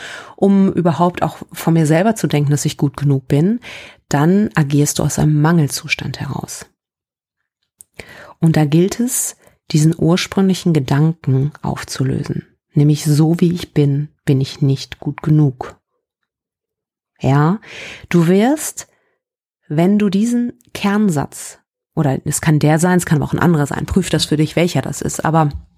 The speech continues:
wenn du diesen inneren Glaubenssatz, diesen Kernsatz nicht auflöst,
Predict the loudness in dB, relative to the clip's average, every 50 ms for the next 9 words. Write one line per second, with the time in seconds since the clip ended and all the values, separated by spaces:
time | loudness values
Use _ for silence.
0 | _ _ _ _ _ _ _ -16 -6 -2 0 2 2 2 2 2 2 2 2 0
1 | 0 0 0 0 0 0 0 -2 0 0 0 0 0 0 0 0 -2 -2 -2 -4
2 | -4 -4 -2 -2 -2 0 0 -2 -2 -4 -4 -2 0 0 0 0 0 -4 -4 -4
3 | -6 -6 -4 -2 0 0 -2 0 -2 -2 0 0 -2 -6 -10 -14 -20